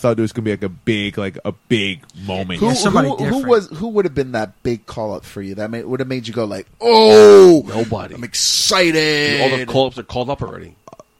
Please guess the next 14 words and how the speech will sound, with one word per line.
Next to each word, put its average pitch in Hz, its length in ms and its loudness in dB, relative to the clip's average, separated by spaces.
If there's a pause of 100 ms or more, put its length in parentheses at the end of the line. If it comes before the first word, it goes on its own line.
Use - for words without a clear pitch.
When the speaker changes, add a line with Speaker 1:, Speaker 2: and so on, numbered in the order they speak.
(180)
Speaker 1:
The 101 340 -6
Undisputed 101 640 -8
Era? 160 300 -4 (300)
Speaker 4:
No. 80 140 -20 (400)
Speaker 1:
No? 117 600 0
Speaker 4:
Why 135 140 -6
would 156 100 -6
they 156 160 -6
in-, 117 220 -10 (180)
interfere 120 300 -8
with 104 120 -10
Kofi, 117 420 -6
Seth 95 200 -14
Rollins? 101 480 -12